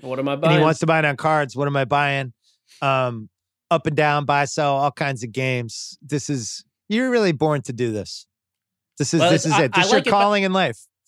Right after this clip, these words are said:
Speaker 1: I like it better than construction, I'll say that. So it's, it's been a fun
Speaker 2: <laughs>
Speaker 1: few years. And I've been doing the card thing for, like, ten years, six years full time.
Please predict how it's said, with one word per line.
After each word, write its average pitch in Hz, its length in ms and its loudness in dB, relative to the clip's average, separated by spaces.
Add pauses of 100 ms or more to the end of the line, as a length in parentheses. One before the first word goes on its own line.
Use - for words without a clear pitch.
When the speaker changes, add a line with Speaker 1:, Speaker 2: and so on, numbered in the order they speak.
Speaker 1:
I 165 80 2
like 196 180 2
it 175 60 -4
better 185 160 -2
than 165 140 -4
construction, 139 480 -6
I'll 120 120 -8
say 143 200 -8
that. 127 280 -6
So 143 80 -10
it's, 143 100 -12
it's 185 180 2
been 170 140 2
a 147 40 -6
fun 175 260 0
Speaker 2:
<laughs> - 20 -10
Speaker 1:
few 170 180 -2
years. 156 240 0
And 165 100 -2
I've 233 80 0
been 247 80 -2
doing 247 140 -2
the 185 80 -2
card 208 260 0
thing 180 140 -6
for, 170 100 -10
like, 156 140 -6
ten 170 220 -4
years, 160 280 -6
six - 200 -10
years 147 180 -4
full 143 180 -8
time. 139 320 -4